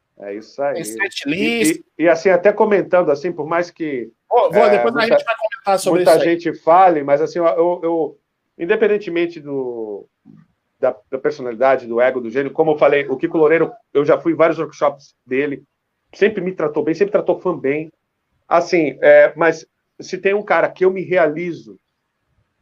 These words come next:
Speaker 1: por estar tocando no Megadeth é o Kiko Loureiro, porque ele era guitarrista já, já, já tocava, e ele estava naquele Rock in Rio também assistindo
Speaker 2: Sim,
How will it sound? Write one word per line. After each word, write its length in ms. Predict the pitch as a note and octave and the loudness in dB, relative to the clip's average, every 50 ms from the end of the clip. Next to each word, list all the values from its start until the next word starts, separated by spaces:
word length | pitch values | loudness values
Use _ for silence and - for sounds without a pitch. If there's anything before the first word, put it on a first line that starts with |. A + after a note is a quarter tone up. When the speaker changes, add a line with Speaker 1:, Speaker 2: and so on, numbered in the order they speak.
| _ _ _ _ _ - | _ _ _ _ _ -8
Speaker 1:
por 140 | - D#3 D3+ | -6 -6 -6
estar 260 | D3 - - F3 E3+ | -4 0 0 0 0
tocando 340 | F3 F3 - - E3 D#3 D3+ | 0 -4 -2 -2 -2 -2 -2
no 60 | D3+ | -6
Megadeth 440 | C#3+ C#3+ D3 C#3 B2 B2 C#3+ D3 D3 | -6 -4 -4 -4 -2 0 0 -2 -2
é 40 | F3 | -2
o 60 | E3+ | -6
Kiko 200 | E3+ F3+ F3 - | -8 -8 -10 -8
Loureiro, 380 | G3 G#3+ G3+ D3+ B2+ A#2+ A2+ A2+ _ _ _ _ _ | -8 -4 -2 -2 -2 -2 -4 -8 _ _ _ _ _
porque 420 | - E3+ E3 E3+ - G3+ G3 - _ - | -6 -6 -4 -2 0 0 0 -2 _ 2
ele 460 | F#3 G#3+ B3+ C4+ C4+ C4 C4 - - _ _ _ _ _ _ _ _ _ _ - | 6 6 6 6 6 2 -2 -4 -6 _ _ _ _ _ _ _ _ _ _ 0
era 240 | - F3+ G#3+ G#3 F#3 | 4 4 6 6 4
guitarrista 540 | E3 E3 E3 D#3 C3+ C#3+ C#3+ C#3+ C#3+ C#3 A#2+ | 2 0 -2 -2 -2 -2 -2 -6 -6 -8 -4
já, 300 | B2+ D#3 E3 G3+ A#3 - _ | -2 0 0 0 -2 -6 _
já, 220 | A#2 D3 D3 C#3 C#3+ C#3 | -4 -4 -4 -4 -4 -6
já 100 | D#3+ E3 | -6 -6
tocava, 480 | D#3+ C#3 - - D#3+ F3+ G#3 G#3+ F#3 _ - - - | -6 -6 -2 0 2 2 2 0 -4 _ -14 -12 -4
e 100 | E3+ F3+ | 0 2
ele 160 | G3+ A3+ A3+ | 2 2 2
estava 360 | A3 - - G3+ A3+ A3+ A3+ | -2 -2 0 0 0 0 0
naquele 340 | G3+ F#3 - - G#3 G#3 G3+ | -2 -2 -2 0 0 2 2
Rock 280 | D3 D#3 F#3+ G3 - G3 | 2 0 -2 -2 -2 -6
in 60 | D#3+ C#3+ | -6 -4
Rio 160 | D#3 F#3 F3+ | -4 -6 -4
também 380 | - G#3 G3 D#3 C3+ E3+ F3+ G#3 | -2 -4 -4 -4 -4 -4 -4 -4
assistindo 680 | G3 F#3 - F#3 - - - - B3+ A#3+ A#3 A#3+ B3+ B3+ | -6 -8 -10 -16 -16 -16 -12 -6 -2 0 0 2 0 0
Speaker 2:
Sim, 60 | - | -2